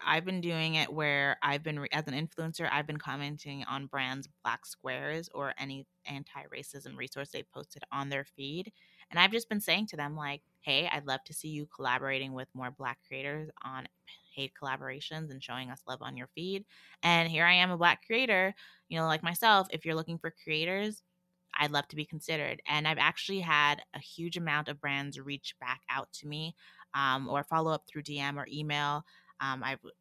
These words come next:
gotten a couple, um, par-, brand partnerships out of it, but I've had brands reach out to me directly and be like, you know,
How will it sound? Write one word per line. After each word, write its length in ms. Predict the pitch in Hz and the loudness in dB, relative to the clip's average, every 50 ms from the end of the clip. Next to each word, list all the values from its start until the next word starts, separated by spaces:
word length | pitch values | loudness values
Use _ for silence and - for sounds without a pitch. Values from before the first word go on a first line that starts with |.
| _ | _
gotten 220 | - 147 - 143 147 | -2 -2 -2 -2 -4
a 40 | |
couple, 500 | - 143 - - 135 131 131 104 - - - _ | -6 -6 -6 -4 -4 -4 -4 -4 -6 -10 -14 _
um, 460 | 127 139 139 143 143 143 139 131 135 - _ - | -10 -8 -8 -8 -8 -10 -10 -12 -12 -14 _ -14
par-, 180 | - - 131 - _ _ - | -12 -10 -10 -12 _ _ -2
brand 240 | 156 151 160 180 - | 0 0 0 0 -2
partnerships 520 | - 151 - - 143 - - 139 - - | -4 -4 -4 -4 -8 -10 -10 -12 -10 -6
out 160 | - 135 139 147 | -6 -4 -4 -4
of 80 | 139 | -6
it, 160 | 143 135 131 - _ | -6 -8 -8 -6 _
but 220 | 143 139 139 131 - _ - _ _ - - | 0 0 0 0 -4 _ -18 _ _ -6 -4
I've 100 | 143 151 151 | -2 -2 8
had 260 | 170 180 180 170 175 | 12 12 12 12 12
brands 320 | - 165 160 156 160 - - | 8 6 6 6 4 0 -2
reach 160 | 151 147 156 | -4 0 0
out 160 | 147 139 139 | 0 0 0
to 100 | - - | -2 -4
me 100 | 151 143 | -4 -6
directly 480 | 139 139 143 143 147 143 - 143 139 139 | -4 -2 0 -2 -2 -2 -6 -8 -8 -8
and 100 | 139 139 | -8 -8
be 120 | 139 139 139 | -8 -8 -8
like, 220 | 135 135 135 139 _ | -6 -8 -8 -10 _
you 100 | - 139 135 | -10 -8 -6
know, 340 | 131 131 131 131 131 - | -4 -4 -4 -6 -6 -10